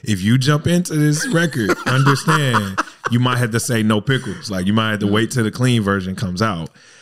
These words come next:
Speaker 1: Um, but man, I think you will get a good understanding of what people who are wrestling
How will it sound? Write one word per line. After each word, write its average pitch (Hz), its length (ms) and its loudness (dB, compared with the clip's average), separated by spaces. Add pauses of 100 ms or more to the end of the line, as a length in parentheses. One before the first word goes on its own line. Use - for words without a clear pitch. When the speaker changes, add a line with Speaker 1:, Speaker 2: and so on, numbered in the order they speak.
(160)
Speaker 1:
Um, 95 500 -2 (140)
but 104 260 -4
man, 107 400 2
I 104 140 -4
think 113 520 0 (260)
you 110 220 2
will 113 100 4
get 104 180 0
a 98 60 0
good 104 420 -2
understanding 95 840 -2
of 92 140 -4
what 92 580 -2 (680)
people 98 420 -2
who 98 200 -4
are 80 240 -6
wrestling 80 880 -6